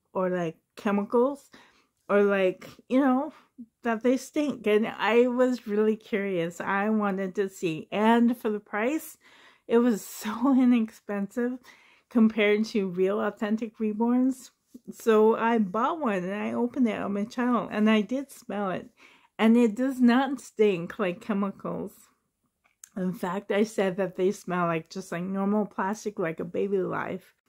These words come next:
<laughs> So, but there's so many videos, like, making fun of me in particular. Um,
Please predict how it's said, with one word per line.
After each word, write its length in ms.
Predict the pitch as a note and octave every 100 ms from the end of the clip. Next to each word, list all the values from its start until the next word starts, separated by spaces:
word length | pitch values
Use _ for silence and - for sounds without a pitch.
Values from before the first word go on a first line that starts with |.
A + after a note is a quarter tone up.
| _ _ - A3
<laughs> 120 | A3+ A3 _ - - _ _ _ -
So, 460 | - A#3+ G#3 F#3+ F#3+ - _ _ _ _ _ _ _ _ _ _ _ _ _ _ _ -
but 280 | C4 B3+ _ _ _
there's 280 | B3 A#3+ A#3
so 120 | -
many 260 | C4+ E4 F4+
videos, 760 | B3+ G#3+ A3 C4 G#3+ F#3+ G3 G3
like, 260 | F#3+ G3+ - _ G#3
making 380 | A3+ A3+ C4 B3+
fun 340 | - G3+ G3+
of 260 | F#3 F#3 -
me 420 | F#3 G3 A#3+ B3+
in 200 | A#3+ A#3
particular. 880 | G#3 A3 - G#3 - A3 A3+ A#3+ B3+ _ _ _ _ _ _ _
Um, 500 | F#3 F#3+ E3+ F3+ -